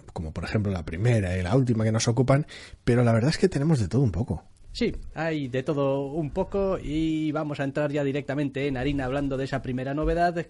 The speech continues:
Speaker 2: que, oh, bueno, que otra gran sorpresa, otra semana más que iniciamos hablando de un T V O de Image, en este caso de Curse Words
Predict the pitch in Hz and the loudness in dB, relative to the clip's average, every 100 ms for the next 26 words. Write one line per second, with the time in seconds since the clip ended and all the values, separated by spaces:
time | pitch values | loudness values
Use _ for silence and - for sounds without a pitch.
0 | - 151 160 151 127 117 143 156 156 139 | -4 0 2 0 -2 -4 -2 0 0 -2
1 | 110 143 147 151 139 135 131 127 127 131 | -2 -2 0 -2 -4 -2 -2 -2 -4 -4
2 | 123 120 131 131 123 - 120 143 151 151 | -4 -2 -2 -2 -4 -6 -4 -2 -2 -2
3 | 143 135 127 135 139 151 - - 156 156 | -4 -6 -2 0 0 0 -2 -2 -2 -2
4 | - - - - - - 135 135 143 147 | -10 -20 -20 -20 -20 -4 -2 0 0 0
5 | 135 143 135 131 117 110 143 240 247 254 | 2 2 2 2 2 0 4 6 6 4
6 | - - - - - - - 135 147 - | -2 -10 -16 -20 -20 -20 -10 -4 -4 -4
7 | 139 156 - 156 139 165 - 185 156 120 | -4 -4 -4 -2 -2 -4 -4 -2 -2 -4
8 | 113 139 107 98 - - | -4 0 0 0 -4 -6